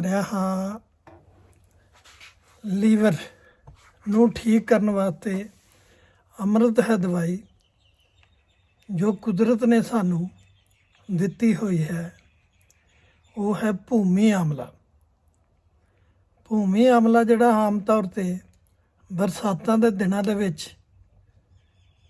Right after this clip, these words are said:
ਉੱਗ ਪੈਂਦਾ ਹੈ ਅਤੇ ਇਸ ਦੇ ਪੱਤੇ, ਫੁੱਲ,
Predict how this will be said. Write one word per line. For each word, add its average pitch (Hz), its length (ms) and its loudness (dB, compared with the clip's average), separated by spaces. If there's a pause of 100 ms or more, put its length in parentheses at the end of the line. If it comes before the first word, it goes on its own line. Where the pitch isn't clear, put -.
(360)
ਉੱਗ 185 280 -4
ਪੈਂਦਾ 214 320 2
ਹੈ 220 160 -4 (2000)
ਅਤੇ 214 360 0 (420)
ਇਸ 196 200 -8
ਦੇ 226 120 0 (160)
ਪੱਤੇ, 240 440 -2 (1400)
ਫੁੱਲ, 214 460 -2